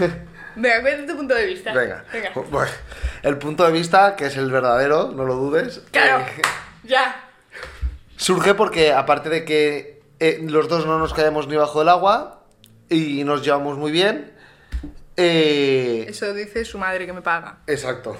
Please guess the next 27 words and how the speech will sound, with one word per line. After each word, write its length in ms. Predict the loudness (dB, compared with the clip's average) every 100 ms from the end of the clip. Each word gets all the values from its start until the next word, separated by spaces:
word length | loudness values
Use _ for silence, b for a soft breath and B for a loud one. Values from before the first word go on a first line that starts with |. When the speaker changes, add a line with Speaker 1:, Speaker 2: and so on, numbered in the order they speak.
| -12
Speaker 2:
Claro. 220 | -10 -10 -10 -18 -20 B B B -4 B B B B -18
Speaker 1:
Fui-, 280 | 0 0 2
íbamos 300 | 4 4 2
un 100 | 0
día 160 | 2 2
por 120 | 2
la 60 | 2
calle 120 | 2
andando, 360 | 2 2 0 -4
que 80 | -4
no 100 | -4
sé 100 | 0
de 40 | 0
dónde 180 | 2 2
veníamos, 380 | 2 0 -2
creo 160 | -4 -4
que 60 | 0
de 80 | 2
La 100 | 2
Falla, 440 | 0 0 -2 -4
porque 160 | -6 -4
aparte 320 | -4 -4 -2
de 320 | -2 0 0 0
ser 140 | -2
amigos 220 | -2 -4
somos 200 | -4 -6
falleros. 540 | -2 0 2 2 0